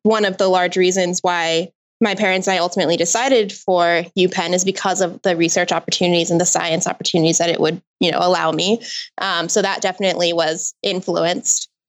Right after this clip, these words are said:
by my wanting to be pre-med. Um, and then in terms of major, I knew going in that I would have some sort of gender and sexuality studies in my studies.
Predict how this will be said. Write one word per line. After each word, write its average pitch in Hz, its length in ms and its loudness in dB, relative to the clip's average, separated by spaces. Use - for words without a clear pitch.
by 160 540 -2
my 175 340 0
wanting 180 420 2
to 190 120 0
be 170 140 2
pre-med. 170 540 0
Um, 165 320 -2
and 202 220 -2
then 247 80 2
in 247 60 2
terms 330 220 2
of 269 100 4
major, 202 520 2
I 180 140 0
knew 254 540 4
going 208 340 2
in 196 280 2
that 220 100 2
I 180 80 0
would 180 120 0
have 196 320 -2
some 214 260 0
sort 202 240 2
of 190 100 -2
gender 180 560 0
and 190 120 0
sexuality 185 560 0
studies 170 680 -2
in 190 240 0
my 160 160 0
studies. - 640 -2